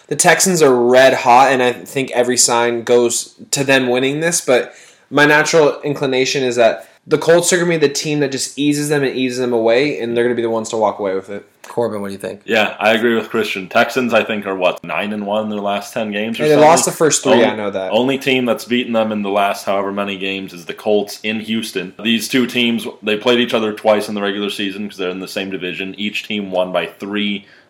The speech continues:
Speaker 3: on the opponent's field. Hot as the Texans have been, the Colts have been just as hot. And Andrew Luck's a better quarterback than Deshaun Watson. You got the issues with how many times Deshaun Watson's been sacked. I believe he was sacked more than any other quarterback that's ever made the playoffs this year.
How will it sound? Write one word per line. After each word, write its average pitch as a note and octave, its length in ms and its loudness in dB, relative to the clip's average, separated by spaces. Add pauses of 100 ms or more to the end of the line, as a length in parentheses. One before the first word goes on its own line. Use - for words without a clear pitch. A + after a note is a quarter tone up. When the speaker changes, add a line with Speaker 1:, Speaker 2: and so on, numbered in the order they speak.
Speaker 3:
on F#2+ 260 0
the F2+ 400 -8
opponent's G#2+ 500 -4
field. F#2+ 480 -6
Hot C#3 200 6
as C3+ 100 -4
the A#2+ 80 -2
Texans B2 400 2
have B2 100 -6
been, C#3 140 2
the A2+ 80 -2
Colts A2 280 -4
have G#2 100 -10
been G2+ 180 -4
just G2 240 -2
as G2 140 -8
hot. G#2 420 4 (260)
And F#2+ 380 -2 (160)
Andrew A#2 240 2
Luck's A#2 300 4
a G#2 40 -4
better F#2+ 260 0
quarterback G2+ 500 0
than F#2 160 -6
Deshaun F#2+ 340 2
Watson. F#2 380 2
You F#2+ 80 -8
got F2 320 -2
the D#2+ 180 -8 (160)
issues G#2 380 -4
with F#2 160 -6 (180)
how G2+ 180 -2
many F#2+ 200 -6
times F#2+ 420 -4
Deshaun F#2+ 380 -2
Watson's F#2 380 0
been E2+ 180 -8
sacked. F#2+ 400 0
I F#2+ 40 -2
believe G2 520 -6
he A2 120 -8
was G#2 160 -6
sacked G2+ 440 0
more G#2 180 -4
than F#2+ 140 -6
any G2+ 200 -4
other F#2+ 220 -2
quarterback F#2+ 540 -4
that's - 160 -14
ever E2+ 200 -6
made F2+ 220 -8
the E2 80 -12
playoffs F#2+ 500 0
this G2 240 -6
year. G2+ 340 -6